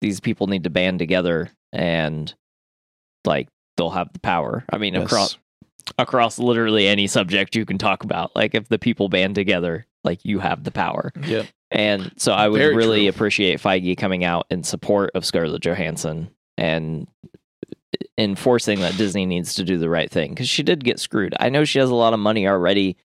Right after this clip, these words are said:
Speaker 1: and I understand that some people think
Speaker 2: It's
Speaker 1: that
Speaker 2: not
Speaker 1: she's
Speaker 2: about that.
Speaker 1: Yeah, it's, it's about the morality of the situation. Like, she got fucked.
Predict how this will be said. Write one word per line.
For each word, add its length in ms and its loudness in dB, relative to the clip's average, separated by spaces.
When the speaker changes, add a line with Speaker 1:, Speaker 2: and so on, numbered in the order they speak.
Speaker 1:
and 120 0
I 40 2
understand 460 0
that 80 -4
some 160 -2
people 220 -2
think 180 0
Speaker 2:
It's 80 -4
Speaker 1:
that 80 0
Speaker 2:
not 120 4
Speaker 1:
she's 100 2
Speaker 2:
about 180 2
that. 300 -4
Speaker 1:
Yeah, 240 4
it's, 260 0
it's 200 0
about 340 0
the 100 -2
morality 520 2
of 100 -2
the 60 -10
situation. 520 0
Like, 160 -4
she 160 -2
got 280 0
fucked. 440 -6